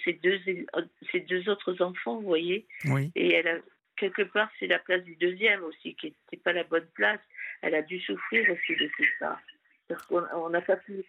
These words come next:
Speaker 1: Et alors, comme tous ces problèmes sont arrivés quand même assez vite, euh, ouf, on n'a pas pu vraiment la valoriser. Bien que à dix-huit ans, quand elle a voulu partir un an aux États-Unis, comme jeune fille au pair, ben, on a tout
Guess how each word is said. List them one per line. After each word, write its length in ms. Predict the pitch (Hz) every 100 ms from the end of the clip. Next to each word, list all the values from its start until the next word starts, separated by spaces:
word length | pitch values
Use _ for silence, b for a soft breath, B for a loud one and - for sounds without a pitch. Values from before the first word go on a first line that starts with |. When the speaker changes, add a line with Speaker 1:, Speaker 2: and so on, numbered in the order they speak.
| b b
Speaker 1:
Et 100 | 170
alors, 180 | 170 202
comme 180 | - 196 _ -
tous 160 | 285 262
ces 80 | 226
problèmes 400 | - 196 202 202
sont 220 | - 185
arrivés 400 | 180 175 180 180 -
quand 100 | 170
même 160 | 165 -
assez 340 | 220 214 - 175
vite, 480 | 170 226 302 - 160 - b b b b -
euh, 480 | 170 175 156 139 117 87 95 90 62 - _ _ _
ouf, 540 | - 196 190 - - - 185 B B B B _ -
on 140 | - 190
n'a 140 | 196
pas 180 | 196 214
pu 220 | - 214
vraiment 320 | 190 196 190
la 120 | 190 185
valoriser. 720 | 180 175 180 202 202 233 226 b b b
Bien 240 | 175 202
que 500 | 202 208 190 180 175 175
à 80 | 185
dix-huit 540 | 180 185 _ _ -
ans, 140 | 214
quand 220 | 208 190 190
elle 100 | 180
a 60 |
voulu 220 | 170 175 180
partir 360 | 170 - 175
un 140 | 170 170
an 120 | 170
aux 60 |
États-Unis, 760 | 170 165 165 156 156 165 190 202
comme 200 | 185 160
jeune 200 | 160 160
fille 220 | - 165
au 60 | 147
pair, 340 | - 185 196
ben, 80 | 170
on 100 | 156
a 80 | 160
tout 180 | 156